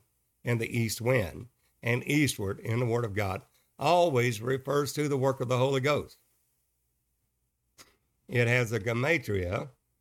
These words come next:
of one hundred and forty-four. That is, in the Greek, R M D.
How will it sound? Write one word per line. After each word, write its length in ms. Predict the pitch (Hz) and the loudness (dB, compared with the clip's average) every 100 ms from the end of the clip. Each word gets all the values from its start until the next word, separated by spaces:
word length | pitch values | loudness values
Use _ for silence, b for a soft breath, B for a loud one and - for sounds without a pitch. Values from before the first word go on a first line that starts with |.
| _ _ _ _ _ | _ _ _ _ _
of 520 | - 104 98 127 151 101 - _ _ _ _ _ _ _ _ | -4 -2 2 0 -2 -12 -18 _ _ _ _ _ _ _ _
one 200 | 120 117 | 0 0
hundred 320 | 107 104 123 | 0 -2 -4
and 320 | - 120 131 | -2 0 0
forty-four. 920 | 117 92 101 131 123 - 147 120 76 - _ - _ _ _ _ _ _ _ _ _ _ _ _ _ _ _ - | -2 -4 -2 -4 -8 -2 0 0 -4 -14 _ -20 _ _ _ _ _ _ _ _ _ _ _ _ _ _ _ -6
That 280 | 104 120 131 | 0 0 2
is, 500 | 98 92 117 - - _ _ _ _ _ - | -2 -4 -6 -10 -20 _ _ _ _ _ -4
in 340 | 110 117 127 | 0 2 2
the 220 | 98 101 | 0 -2
Greek, 560 | 90 110 143 104 - _ _ _ _ _ _ _ | -2 0 2 0 -6 _ _ _ _ _ _ _
R 380 | 110 101 98 117 - | -4 -4 -2 -6 -4
M 340 | 113 117 127 | -2 0 0
D. 400 | 117 151 104 80 | 2 2 2 -4